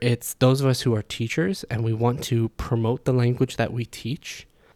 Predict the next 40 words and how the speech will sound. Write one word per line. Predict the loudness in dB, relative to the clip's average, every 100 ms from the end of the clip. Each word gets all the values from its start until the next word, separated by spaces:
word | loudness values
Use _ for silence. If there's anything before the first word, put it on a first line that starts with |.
| _ _ -4
whether | 2 4 4 4
it's | 2 -4 -10
people | -4 -2 2 2 2 0
who | 0 2 2 0 -4 -16 -18 -20 -6
are | -2
trying | 0 4 6 4 2
to |
dictate | -2 0 -2 -2 0 2 2
our | -2
study | -2 0 0 0
in | -4 -4
other | -4 -4
ways. | -4 -8 -12 -16 -20 -20 -12
And | -2 0 0 -4 -20 -20 -20 -20 _ _ _ _ _ -12 -6
I |
get | -2 0
to | 2
this | 2 0
point | 0 0 0 -2
thinking | -2 -2
of | -2
my | 0
own | -2 -2
personal | -4 -4 -2 -4
experience | -4 -6 -4 -4 -4
in | -6
academia. | -8 -10 -4 -2 -2 -4 -10 -14 _ _ -20 -20 -20 -20 _ -8
You | -2
know, | -2 -2 -8 -8
I | -4 -2 0
don't | 0 -2
know | -4 -6 -6
how | -4 0
many | 2 0
times | -2 -4 -4 -4 -2
I | 0
was | 0
personally | -2 -4 -2 -6
told, | -6 -6 -6 -6
well, | -6 -6